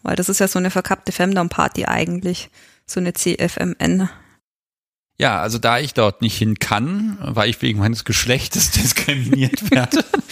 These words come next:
Speaker 2: Ähm, äh, nein, wegen meiner Neigung ist auch, nein, aber das schneide ich raus, weil das ist ja,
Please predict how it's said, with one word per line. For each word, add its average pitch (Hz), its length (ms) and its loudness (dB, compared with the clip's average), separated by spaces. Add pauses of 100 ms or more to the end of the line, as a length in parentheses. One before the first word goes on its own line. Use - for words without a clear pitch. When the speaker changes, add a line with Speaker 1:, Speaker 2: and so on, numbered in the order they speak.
(1000)
Speaker 2:
Ähm, 117 280 0 (480)
äh, 110 240 2 (140)
nein, 107 220 2
wegen 110 140 2
meiner 101 220 2
Neigung 104 400 0
ist 101 80 -6
auch, 104 220 0
nein, 92 300 0
aber 87 120 0
das 92 140 -4 (460)
schneide 95 300 0
ich - 160 -6
raus, 92 240 2
weil 95 140 2
das 117 180 -4
ist - 120 -4
ja, 85 120 0